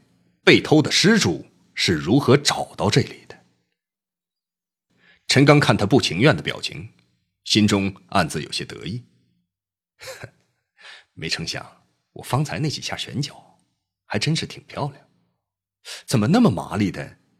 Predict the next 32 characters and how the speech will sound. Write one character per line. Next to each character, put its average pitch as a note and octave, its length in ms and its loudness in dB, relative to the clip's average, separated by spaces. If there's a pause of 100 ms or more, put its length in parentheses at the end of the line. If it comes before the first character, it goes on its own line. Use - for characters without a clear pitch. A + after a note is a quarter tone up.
(120)
就 - 100 -4
将 F#2 160 -4
这 - 120 -10
二 F2+ 120 -10
人 D2+ 160 -10
击 D3+ 200 -2
倒 - 320 -16
了 - 80 -20
呢？” E2+ 160 -20 (2000)
虽 E3+ 140 4
然 G#2 160 6
他 A#2+ 100 2
知 C#3+ 220 2
道， - 260 -14 (400)
这 A#3 160 6
些 - 140 10
他 F#3 140 8
在 E3 100 8
动 D3 240 8
手 E2 160 -2
之 C#3 100 4
前 G#2+ 420 2
无 A#2+ 140 4
法 F2 220 4
幻 E3 260 6
想 D#2 200 -2
出 F#2 120 -6
的 D#2+ 80 -4
奇 E2+ 200 -4
异 F#2+ 160 0
招 G#2+ 240 2
数， - 340 -8